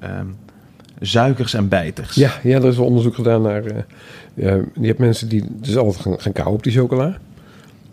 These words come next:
Speaker 2: en dat fijn, eh, malen. En je hebt mensen die dat heel lang in de mond houden en het laten smelten.
Speaker 1: Wat doe jij?
Speaker 2: Ik zou het niet eens weten eigenlijk. Ik denk dat ik een, eh,
Speaker 1: Laten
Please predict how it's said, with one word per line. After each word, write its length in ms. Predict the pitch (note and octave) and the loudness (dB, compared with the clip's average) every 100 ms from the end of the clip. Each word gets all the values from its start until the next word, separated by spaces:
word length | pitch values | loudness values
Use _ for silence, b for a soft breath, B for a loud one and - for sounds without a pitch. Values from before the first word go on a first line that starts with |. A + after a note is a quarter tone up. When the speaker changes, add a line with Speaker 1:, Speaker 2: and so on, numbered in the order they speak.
| - - - | -20 -20 -8
Speaker 2:
en 100 | G2 | -4
dat 120 | F2 | -4
fijn, 480 | - - F2+ G2 - | -6 -8 -4 -4 -4
eh, 120 | A2+ | -4
malen. 540 | G#2+ A2+ A#2+ C3 E3 - | 0 2 4 4 2 0
En 60 | |
je 60 | B2 | 0
hebt 120 | E2+ | 0
mensen 320 | F2 F#2 A#2+ | -2 -4 -6
die 400 | A#2 A2+ A#2 B2+ B2+ | -6 -4 -4 -8 -10
dat 180 | - | -6
heel 140 | G#2+ B2 | 0 2
lang 120 | C#3 | 4
in 60 | C3 | 4
de 60 | |
mond 200 | C3+ C#3+ | 2 2
houden 280 | C#3+ C3+ C3 | 2 2 2
en 140 | C3 | -2
het 260 | C3 B2+ A#2+ | -2 -4 -4
laten 200 | C3+ C3 | -6 -4
smelten. 400 | - E3 A2+ D#2+ - - | -2 -2 -2 -6 -12 -4
Speaker 1:
Wat 160 | G#2 G#2+ | -2 2
doe 80 | |
jij? 280 | A#2 C#3+ E3 - - B B B B _ - - - - - - - - - - - - | 2 2 -2 -8 -20 B B B B _ -20 -20 -20 -20 -20 -20 -20 -20 -20 -20 -18 -16
Speaker 2:
Ik 60 | - | -12
zou 160 | - | -10
het 0 | |
niet 100 | D2+ | -8
eens 100 | D2 | -8
weten 200 | C3+ F3+ | -4 -4
eigenlijk. 300 | F3 F2 A2 | -4 -4 -4
Ik 80 | C3+ | 0
denk 140 | F3+ | 0
dat 140 | E3+ D3+ | 0 -2
ik 120 | D3+ | -2
een, 160 | C#3 C3+ | 0 2
eh, 60 | |
Speaker 1:
Laten 240 | C3 C3 | 2 0